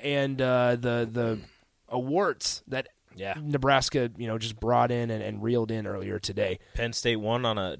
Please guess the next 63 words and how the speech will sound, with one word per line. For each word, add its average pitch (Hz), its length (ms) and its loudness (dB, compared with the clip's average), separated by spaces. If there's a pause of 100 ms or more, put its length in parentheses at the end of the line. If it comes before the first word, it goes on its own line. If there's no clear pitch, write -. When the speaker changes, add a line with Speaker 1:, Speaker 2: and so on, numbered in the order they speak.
Speaker 2:
two 160 140 2
to 147 80 6
one 131 360 4
on 113 140 -2
a, 90 160 0 (120)
on 101 140 -2
a 95 40 -2
Speaker 1:
Mm-hmm. 87 200 -2 (200)
Speaker 2:
single 123 400 2
to 104 100 0
left 95 320 -2
field. 127 320 -2 (960)
Bar-, 156 300 10
real 214 200 12
close 220 300 6
throw 185 260 10
at 156 60 12
home. 131 360 6 (260)
And 120 100 0
it 110 140 -4
bounced 120 280 4
twice. 90 320 -4 (340)
Well, 110 140 -2
I 101 60 2
guess 101 120 -6
it 87 40 -10
wasn't 78 180 -14
that 127 80 -14
close. 196 260 6
Speaker 1:
And, - 80 -6
and 165 140 6
Ohio 165 320 6
State 180 380 6
in 160 100 -2
the 160 100 6
other 180 180 8
game, 143 420 0 (120)
Ohio 143 320 4
State 143 320 0
run 135 300 4
ruled 123 340 0
Purdue. 113 340 -2
Speaker 2:
I - 40 -2
said, 104 180 -4
"Did 90 120 -8
it 87 100 -8
end 87 240 -6
Speaker 1:
Yeah, 101 300 -2
Speaker 2:
finally?" 104 80 -2
Speaker 1:
they 104 100 -2
run 98 260 -6
ruled 101 180 -4
Purdue. 90 380 -10
Speaker 2:
Thankfully. 92 460 -2
Speaker 1:
So - 40 -12
we 165 100 8
have 185 120 8
it 175 60 4
on 175 100 4
the 160 60 -2
T 165 180 -2
V 147 180 0
here. 127 300 0